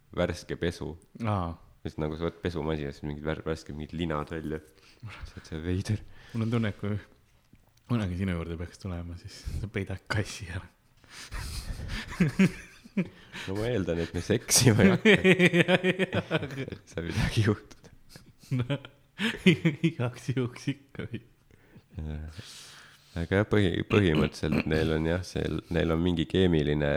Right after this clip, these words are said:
Speaker 1: koostis, kassi süljel on sarnane tugeva pesuvahendiga.
Speaker 2: Okei, ma järgmiseks korraks uurin selle kohta.
Speaker 1: Jah.
Speaker 2: Kassi sülje kohta veits.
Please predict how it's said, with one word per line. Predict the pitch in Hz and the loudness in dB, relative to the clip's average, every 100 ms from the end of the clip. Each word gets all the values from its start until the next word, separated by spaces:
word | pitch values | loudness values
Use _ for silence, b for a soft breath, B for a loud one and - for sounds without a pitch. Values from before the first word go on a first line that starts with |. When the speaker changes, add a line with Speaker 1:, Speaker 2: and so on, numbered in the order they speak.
| - - | 0 0
Speaker 1:
koostis, | 87 82 - 71 - - 76 | 2 0 0 -8 -6 -8 -6
kassi | - 85 - 76 | 0 0 0 -2
süljel | 85 85 73 73 | 0 2 2 0
on | 76 | 0
sarnane | 78 82 73 73 - - - - _ - - _ _ _ - | 0 2 2 0 -2 -6 -16 -20 _ -20 -20 _ _ _ -2
tugeva | 87 80 76 | 2 4 4
pesuvahendiga. | 73 87 - 76 85 71 71 76 78 | 4 0 -2 -2 -2 -2 -4 -6 -6
Speaker 2:
Okei, | 208 - 107 117 | -8 -8 -10 -8
ma | 107 139 | -6 -6
järgmiseks | 127 98 95 - | -6 -8 -10 -8
korraks | 98 - | -10 -8
uurin | 107 90 87 | -8 -6 -8
selle | - 87 | -10 -12
kohta. | - - - - _ _ - - | -14 -16 -18 -20 _ _ -10 -8
Speaker 1:
Jah. | 76 76 90 80 _ - | -6 -6 -8 -14 _ -10
Speaker 2:
Kassi | 98 - 101 | -10 -8 -6
sülje | 95 85 | -6 -6
kohta | 87 - 95 | -8 -12 -10
veits. | 92 - | -10 -12